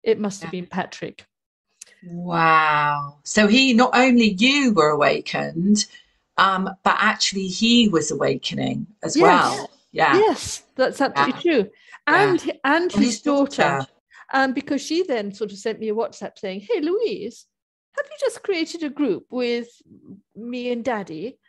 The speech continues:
Speaker 1: Um, <laughs> you know, what's happening here?"
Speaker 2: Yeah, yeah, yeah, yeah.
Speaker 1: And I said, Yeah, no,
Speaker 2: Which
Speaker 1: it
Speaker 2: could be quite disturb-, like, it could be quite disturbing for someone.
Speaker 1: Yes,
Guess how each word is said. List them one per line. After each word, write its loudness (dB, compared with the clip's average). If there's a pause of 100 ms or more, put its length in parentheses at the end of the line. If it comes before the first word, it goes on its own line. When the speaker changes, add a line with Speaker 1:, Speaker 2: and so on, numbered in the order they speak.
(140)
Speaker 1:
Um, -2
<laughs> -14
you 0
know, 0
what's -2
happening -6
here?" -2
Speaker 2:
Yeah, 6
yeah, 0
yeah, -2 (240)
yeah. 0
Speaker 1:
And -8
I -4
said, -4 (440)
Yeah, -10 (440)
no, -4
Speaker 2:
Which 4
Speaker 1:
it -8
Speaker 2:
could 4
be 6
quite 4
disturb-, 0
like, 4
it -12
could 2
be 2
quite 2
disturbing 0
for -10
someone. 2
Speaker 1:
Yes, 0